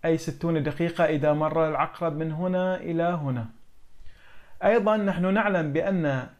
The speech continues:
في الدائرة، الدائرة تحتوي على ثلاثمائة وستون درجة.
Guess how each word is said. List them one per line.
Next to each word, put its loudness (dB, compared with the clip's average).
في 0
الدائرة، 2
الدائرة 4
تحتوي 2
على 4
ثلاثمائة 0
وستون -2
درجة. 2